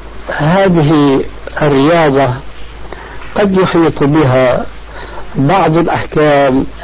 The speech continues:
التي يجب على هؤلاء الرياضيين أن يلتزموها.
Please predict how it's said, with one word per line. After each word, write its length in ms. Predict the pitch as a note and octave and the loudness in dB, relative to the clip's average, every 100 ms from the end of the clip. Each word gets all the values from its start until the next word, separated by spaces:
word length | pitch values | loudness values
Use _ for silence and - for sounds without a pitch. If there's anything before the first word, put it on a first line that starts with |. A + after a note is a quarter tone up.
| - | -2
التي 360 | C#3+ D3 - - | 0 0 0 -2
يجب 520 | F#3 A3 F#3 C#3 B2+ | 0 0 2 2 2
على 220 | C#3+ B2+ | 0 0
هؤلاء 600 | C3+ D3 D#3 E3 G3 F3+ | 0 0 0 0 0 -2
الرياضيين 920 | E3 E3+ E3+ D#3+ E3+ F#3 G4+ G3+ F3+ - - - - - D#3+ | -2 -2 0 0 0 0 0 0 0 -2 -8 -14 -12 -4 0
أن 220 | D#3 D#3+ | 2 4
يلتزموها. 840 | E3+ - D#3 C#3+ E3+ A3 B2+ G#2+ | 2 2 2 4 4 2 2 -2